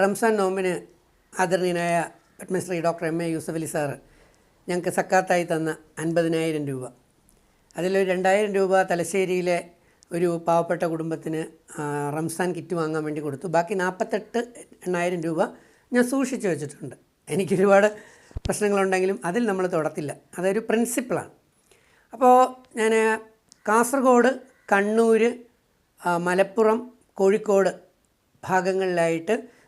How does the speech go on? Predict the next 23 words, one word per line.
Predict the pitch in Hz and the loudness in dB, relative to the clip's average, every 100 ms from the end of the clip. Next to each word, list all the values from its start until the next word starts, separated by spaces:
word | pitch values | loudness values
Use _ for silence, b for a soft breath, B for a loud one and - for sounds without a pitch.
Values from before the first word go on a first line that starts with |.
| - | -8
വൃദ്ധസദനങ്ങളെ | 180 165 214 208 185 185 180 175 165 185 - _ 170 | -4 0 2 2 2 2 -2 -2 -2 -4 -8 _ -6
ഞാൻ | 170 | -4
അപേക്ഷ | 151 175 175 190 | -4 -4 -6 -8
ക്ഷണിച്ചിരുന്നു. | 170 160 160 139 117 - _ _ _ _ _ _ _ _ | -6 -6 -6 -8 -10 -16 _ _ _ _ _ _ _ _
എൻ്റെ | 190 190 | -4 0
ഡോക്ടർ | 185 190 190 | 0 0 -2
രജിസ് | 185 - - - | -4 -10 -10 -4
ഫൗണ്ടേഷൻ | 190 185 190 196 | 0 0 -2 -2
എന്ന് | 185 | -4
പറഞ്ഞാൽ | 185 180 | -2 -4
എനിക്കൊരു | 185 190 | -4 -2
ഫൗണ്ടേഷൻ | 175 180 - 180 | -2 -2 -4 -4
ഉണ്ട്, | 170 202 | -4 -4
പക്ഷേ | - - | -6 -6
പിരിവൊന്നുമില്ല. | 208 208 220 196 160 139 117 _ _ _ 175 | -4 2 2 2 -2 -4 -10 _ _ _ -4
ഞാൻ | 185 226 196 | -2 -2 -4
ഉണ്ടാക്കുന്ന | 190 190 190 180 165 | -2 -2 -2 -6 -4
പണം | 170 175 175 | -6 -8 -12
അതിലിട്ടിട്ട് | 170 165 - 165 262 370 165 | -10 -10 -10 -10 -10 -10 -10
ഡിസ്ട്രിബ്യൂട്ട് | 160 160 143 143 139 | -10 -8 -10 -8 -10
ചെയ്യുന്നു. | 127 120 b b b _ | -12 -14 b b b _
ഒരു | 170 247 | 0 2
ആത്മസംതൃപ്തി. | 240 233 220 185 165 147 - | 2 0 0 -2 -2 -6 -12